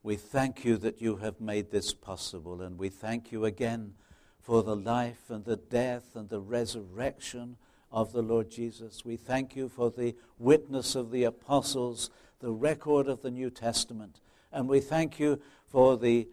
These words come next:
story of this teaching, this gospel has come down through the centuries. Help us Heavenly Father,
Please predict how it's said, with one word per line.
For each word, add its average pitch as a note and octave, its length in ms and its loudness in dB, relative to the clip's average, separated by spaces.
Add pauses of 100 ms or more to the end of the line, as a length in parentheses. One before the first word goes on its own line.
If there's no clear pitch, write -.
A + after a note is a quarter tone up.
story F3 800 8 (360)
of C#3+ 280 8
this D#3 300 4
teaching, C3+ 640 -2
this D3 340 2 (140)
gospel C3+ 760 4 (520)
has B2 220 2
come C3+ 300 0
down B2 260 6
through A#2+ 260 0
the A2 80 -6
centuries. - 880 -8 (2250)
Help D3 280 4
us - 360 4 (1080)
Heavenly B2+ 400 4
Father, G2 540 0